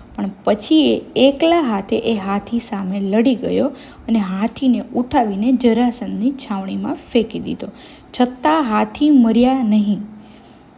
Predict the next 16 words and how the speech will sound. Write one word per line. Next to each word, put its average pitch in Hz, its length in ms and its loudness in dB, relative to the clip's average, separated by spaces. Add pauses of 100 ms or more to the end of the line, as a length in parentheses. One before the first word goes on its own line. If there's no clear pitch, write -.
(320)
પણ 247 360 4
જરાસંઘની 233 720 2
બેવ 254 360 4
દીકરીના 202 680 -4 (100)
હાથ 226 400 -2
જરાસંઘે 220 840 0 (480)
કંસને 247 560 2
આપ્યા. - 360 -8 (460)
હવે 226 220 4 (100)
એક 339 280 2
અગત્યની 311 540 4
વાત - 240 -4 (400)
કે 254 120 2 (160)
કંસે 269 460 4
પોતાના 294 480 2
કાકા 285 580 -2